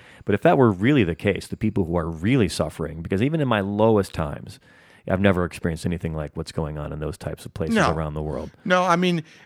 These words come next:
Speaker 2: and, uh, you know, I, I've been through the ringer in the last few years, and I still put it in perspective.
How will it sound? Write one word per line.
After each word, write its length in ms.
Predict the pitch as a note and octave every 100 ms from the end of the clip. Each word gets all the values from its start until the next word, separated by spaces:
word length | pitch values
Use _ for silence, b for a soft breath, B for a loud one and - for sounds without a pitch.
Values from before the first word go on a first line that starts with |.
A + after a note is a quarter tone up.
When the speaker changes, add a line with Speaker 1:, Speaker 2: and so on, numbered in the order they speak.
| -
Speaker 2:
and, 180 | D#3 E3
uh, 60 | E3+
you 160 | E3 D#3+
know, 120 | D#3
I, 260 | - D#3+ -
I've 280 | D3+ D#3+ C#3
been 360 | D#3+ D3 C#3+ B2+
through 260 | - B2+ B2
the 80 | G#2+
ringer 420 | A#2 B2 A2+ A2
in 140 | G#2
the 80 | G2+
last 340 | G2 G2+ G2
few 180 | - A2
years, 400 | G2+ G2 G2+ G2
and 100 | G#2+
I 200 | A2 C3+
still 260 | C3 - A2+
put 200 | - G2+
it 100 | G2
in 100 | F#2
perspective. 760 | - - - G2+ - G2 F2+